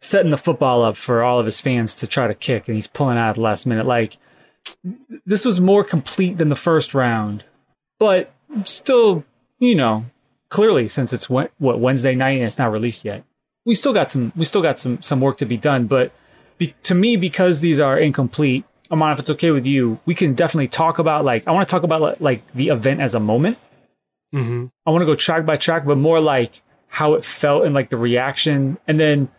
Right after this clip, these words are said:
Speaker 1: I'm kinda thinking of grading this on almost like a, "Yeah, this is good to be released," or, "Nah, this still needs some tweaks," or,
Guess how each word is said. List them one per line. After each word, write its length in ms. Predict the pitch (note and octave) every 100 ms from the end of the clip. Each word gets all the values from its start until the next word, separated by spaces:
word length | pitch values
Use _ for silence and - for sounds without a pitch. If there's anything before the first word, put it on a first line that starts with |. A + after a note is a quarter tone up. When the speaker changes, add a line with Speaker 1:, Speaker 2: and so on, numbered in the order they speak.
| _ _ _
Speaker 1:
I'm 100 | E3+
kinda 260 | - G#3 F#3
thinking 340 | G3+ F3 F3
of 160 | D3+ B2
grading 380 | D3+ D#3 D#3 D3
this 180 | C#3
on 100 | C#3+
almost 260 | C#3 C#3+ -
like 180 | C3 B2
a, 260 | A2+ G#2 - _ _ _
"Yeah, 320 | B2 D#3 E3+ D#3+
this 220 | D#3 -
is 120 | B2
good 200 | B2 C3
to 80 | B2
be 100 | C3+
released," 640 | B2 B2 C#3+ D3+ - - - _
or, 460 | C3+ C3 B2 A#2 - _ _
"Nah, 220 | F#3+ G3 F#3+
this 120 | F3+
still 160 | - E3
needs 180 | D#3
some 120 | C#3+ B2+
tweaks," 520 | D#3+ D3 - - - _
or, 420 | D#3 C#3 B2+ A#2